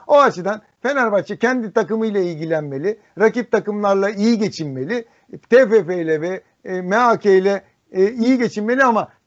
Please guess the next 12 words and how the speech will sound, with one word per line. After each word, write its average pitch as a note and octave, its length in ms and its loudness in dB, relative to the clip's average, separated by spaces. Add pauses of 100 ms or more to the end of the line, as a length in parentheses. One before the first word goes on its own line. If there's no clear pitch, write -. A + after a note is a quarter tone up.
(140)
hakkını G#3 460 0
aramalı. G#3 520 2 (120)
O F#3 220 2
ayrı G3 260 2
bir A3 60 -6
şey. C3+ 220 -12 (680)
O C4 100 0
açıdan A#3+ 460 -4 (200)
sen B3 220 -2
sadece G#3 520 0
futbola G3 580 -2 (720)
odaklan B3 580 2